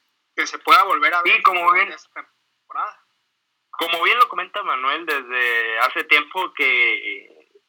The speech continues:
Speaker 2: bueno, el que tenga los derechos, eh, de transmisión de estos partidos que se lleven a cabo,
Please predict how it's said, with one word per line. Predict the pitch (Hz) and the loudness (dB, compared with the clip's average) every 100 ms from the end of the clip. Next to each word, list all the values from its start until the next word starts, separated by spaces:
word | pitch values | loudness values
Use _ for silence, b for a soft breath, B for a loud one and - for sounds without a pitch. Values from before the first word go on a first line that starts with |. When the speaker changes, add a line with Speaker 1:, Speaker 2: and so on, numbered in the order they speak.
| _ | _
Speaker 2:
bueno, | 120 139 175 131 - - | -2 0 2 -2 -4 -8
el | 120 127 - | -2 -2 4
que | 131 123 117 117 113 - | 6 6 6 2 -2 -4
tenga | 151 165 196 175 | -4 0 0 0
los | 143 135 131 | 0 0 0
derechos, | 127 135 143 180 170 135 - | 0 0 0 -2 -2 -4 -10
eh, | 120 113 110 | -6 -6 -4
de | 120 | -4
transmisión | 120 117 117 117 - 143 160 175 B B B | 2 2 2 -8 2 4 4 2 B B B
de | 127 127 123 120 117 117 131 | 2 4 6 4 4 4 2
estos | - 160 156 | 0 -4 -2
partidos | 127 110 - 147 160 165 - _ _ _ | 0 0 -2 -6 -4 -8 -12 _ _ _
que | - 120 113 - | -2 -2 -2 -6
se | 113 | -4
lleven | 127 147 131 | -2 0 -2
a | - | -2
cabo, | 135 143 190 | 2 2 0